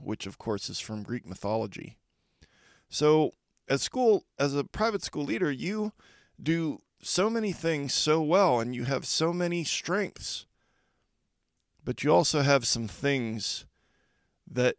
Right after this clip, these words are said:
you need to avoid that could totally destroy your career. And the reason we're talking about Spider-Man and Superman and kryptonite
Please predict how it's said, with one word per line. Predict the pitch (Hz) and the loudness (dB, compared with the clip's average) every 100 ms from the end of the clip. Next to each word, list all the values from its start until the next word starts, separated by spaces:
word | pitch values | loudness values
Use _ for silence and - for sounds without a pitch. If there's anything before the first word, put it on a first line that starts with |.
| _ | _
you | - 120 | -8 -4
need | 139 135 | -4 -4
to | - | -2
avoid | 123 104 131 123 104 | 0 2 4 4 0
that | 101 - | -6 -6
could | 110 - | -12 -6
totally | - 131 131 127 127 120 92 | -2 0 2 0 -2 -6 -8
destroy | 104 - - 117 | -8 -8 -4 -4
your | 113 95 | -2 -6
career. | - 110 101 - - - _ _ _ _ _ _ _ _ _ _ _ _ _ - _ _ - | -6 -6 -6 -6 -12 -18 _ _ _ _ _ _ _ _ _ _ _ _ _ -20 _ _ -4
And | 127 | 0
the | |
reason | 147 185 175 | 2 2 2
we're | 170 | 0
talking | 151 160 147 147 | 4 4 4 0
about | 139 127 | 0 0
Spider-Man | - 135 135 139 135 131 | 0 2 2 0 -2 -2
and | 107 - | -4 -4
Superman | - 135 123 117 127 127 117 | -4 -2 -4 -2 -2 -2 -4
and | 104 | -6
kryptonite | - 147 - 95 101 101 | -4 -4 -4 -8 -6 -8